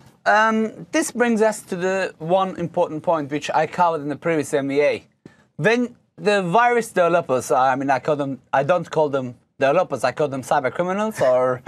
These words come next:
<laughs> hackers, okay? They really don't care about the look. They're not selling you anything, right? And when they give you something, they won't tell you, "Hey, here we go, you got a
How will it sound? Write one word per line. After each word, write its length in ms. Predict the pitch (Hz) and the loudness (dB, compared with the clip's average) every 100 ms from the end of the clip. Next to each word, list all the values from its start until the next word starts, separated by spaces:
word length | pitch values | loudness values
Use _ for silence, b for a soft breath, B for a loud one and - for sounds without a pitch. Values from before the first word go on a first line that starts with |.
| 143 | -10
<laughs> 160 | _ | _
hackers, 500 | - 175 180 208 233 - | -4 -2 2 0 0 -6
okay? 340 | 139 220 247 - B B B | -2 -2 -2 -6 B B B
They 160 | - 220 | 0 2
really 440 | 226 269 254 247 | 4 2 2 2
don't 520 | 190 147 202 202 196 190 _ | 0 0 2 2 0 -4 _
care 300 | - 208 202 | -2 2 4
about 340 | 170 175 165 - | 4 0 0 0
the 80 | |
look. 320 | 165 180 - - - - | 2 2 0 -8 -14 0
They're 160 | 214 | 0
not 160 | 320 - | 2 -2
selling 340 | - 247 285 | 2 2 4
you 120 | 220 131 | 2 0
anything, 320 | 92 87 95 | -2 -8 -4
right? 240 | 135 226 233 b b - | 0 0 -2 b b 2
And 400 | 220 226 214 180 | 4 4 0 2
when 160 | 208 | 2
they 140 | 226 220 | 4 2
give 200 | 269 254 | 2 2
you 60 | |
something, 580 | 220 247 240 240 233 190 | 2 2 2 0 0 0
they 100 | 208 | 0
won't 260 | 202 233 220 | 2 0 2
tell 140 | 220 | 0
you, 100 | 196 | 2
"Hey, 400 | 202 214 104 - _ _ | 2 2 -2 -12 _ _
here 160 | 208 214 | 0 2
we 80 | 185 | 2
go, 300 | 190 202 - b b | 4 2 0 b b
you 120 | 185 | 0
got 140 | 202 | 4
a 720 | 202 196 185 180 175 170 165 | 4 4 4 4 4 4 2